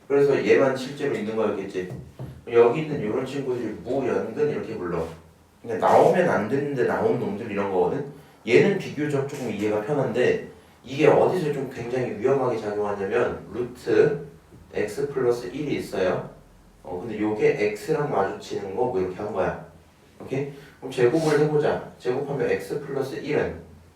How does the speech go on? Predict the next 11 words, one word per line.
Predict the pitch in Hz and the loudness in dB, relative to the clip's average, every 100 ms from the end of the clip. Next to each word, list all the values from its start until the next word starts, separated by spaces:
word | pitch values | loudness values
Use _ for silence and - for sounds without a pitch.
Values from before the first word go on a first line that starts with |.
| - | -8
X | 107 110 - | -4 -4 -4
제곱이죠. | 104 107 120 101 87 85 - - _ _ _ _ _ | -4 0 0 -2 -6 -6 -14 -20 _ _ _ _ _
맞아? | 98 110 | -8 -4
아, | 110 | -4
이거 | 98 92 | -4 -6
마이너스 | 90 123 135 107 | -4 -4 -4 -4
일로 | 95 | -4
할래. | 85 80 - - | -4 -6 -10 -6
마이너스 | - 120 - 92 | -4 -2 -6 -12
이로 | 87 | -10
할래. | 87 | -10